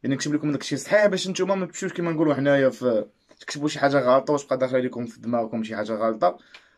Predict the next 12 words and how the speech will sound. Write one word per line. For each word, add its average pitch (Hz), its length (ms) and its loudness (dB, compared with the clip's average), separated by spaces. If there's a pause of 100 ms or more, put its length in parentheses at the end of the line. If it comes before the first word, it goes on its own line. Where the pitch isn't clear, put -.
(480)
وكنتمناو 214 680 2
الخير 196 260 2
لكل 170 300 0
شيء، 180 160 0
والله 175 160 4
يسهل 165 260 2
على 165 140 6
الجميع. 156 840 4 (840)
كما 180 160 0
قلت 170 140 -2
لكم، 156 200 0
البارطاج، 156 440 -2